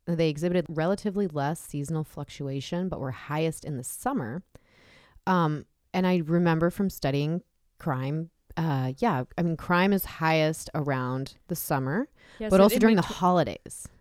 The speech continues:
Speaker 2: Right. Isn't, like, it's between, like, ninety-five and ninety-eight is, like, the sweet spot for
Speaker 1: For,
Speaker 2: violent crime?
Speaker 1: for heat?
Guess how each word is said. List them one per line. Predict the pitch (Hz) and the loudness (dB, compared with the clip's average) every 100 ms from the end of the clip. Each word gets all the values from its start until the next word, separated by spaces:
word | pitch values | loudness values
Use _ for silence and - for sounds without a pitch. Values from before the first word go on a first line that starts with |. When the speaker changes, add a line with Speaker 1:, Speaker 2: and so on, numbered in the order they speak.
| _ _ | _ _
Speaker 2:
Right. | - 156 - - | -12 -12 -12 -12
Isn't, | 254 339 | -10 -8
like, | 269 277 247 | -8 -8 -8
it's | 226 - | -12 -8
between, | 233 233 233 | -8 -6 -6
like, | 208 180 | -6 -8
ninety-five | 175 170 175 175 160 156 160 160 | -8 -8 -8 -8 -6 -4 -4 -6
and | 151 | -10
ninety-eight | 151 156 156 147 143 151 | -10 -10 -10 -8 -6 -6
is, | 156 147 - | -8 -14 -14
like, | 156 147 - | -10 -10 -12
the | - | -18
sweet | - 160 - | -14 -14 -12
spot | - 185 190 202 _ _ | -4 -2 0 -4 _ _
for | - | -6
Speaker 1:
For, | 196 175 | 2 4
Speaker 2:
violent | 214 220 | 2 -2
crime? | - 233 170 | -6 -4 2
Speaker 1:
for | 160 151 151 | 2 2 -2
heat? | - 202 294 - | -6 -6 -6 -10